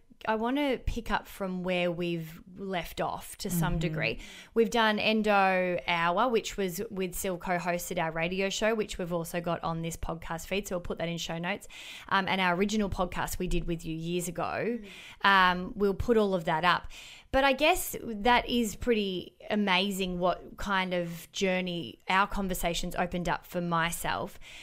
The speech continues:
Speaker 1: But I wanted to ask you a few questions before we get into the work that you've done with Parliament recently, 'cause I think that's the
Speaker 2: Mm.
Speaker 1: most incredible, exciting stuff that I wanna hear from you. But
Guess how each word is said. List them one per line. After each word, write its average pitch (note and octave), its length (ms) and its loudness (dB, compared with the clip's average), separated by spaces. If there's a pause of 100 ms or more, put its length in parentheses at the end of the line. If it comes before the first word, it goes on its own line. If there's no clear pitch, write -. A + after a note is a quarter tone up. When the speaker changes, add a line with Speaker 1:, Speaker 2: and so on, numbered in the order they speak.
Speaker 1:
But B3 100 2
I B3+ 40 4
wanted E4 240 2
to - 140 0
ask B3+ 260 2
you A#3+ 80 4
a A3 40 4
few G#3+ 200 -4
questions G3+ 420 0
before G#3 340 0
we A3 120 6
get F#3 160 2
into F#3 200 -4
the F3 120 -2
work F3 320 0
that - 140 -4
you've E3 160 -6
done E3 460 -2
with E3+ 240 -4
Parliament D#3+ 520 -2
recently, D#3+ 500 -8
'cause F3 160 -10
I E3+ 60 -4
think E3+ 260 -8
that's - 280 -4
the E3+ 100 -10
Speaker 2:
Mm. E3 100 -4
Speaker 1:
most D#3+ 460 -4 (180)
incredible, F3 560 -4
exciting D#3 680 -4
stuff - 380 -2
that D#3+ 140 0
I E3 220 4
wanna D#3+ 240 -4
hear D#3+ 200 -8
from E3 220 -12
you. - 140 -8 (640)
But B3 220 8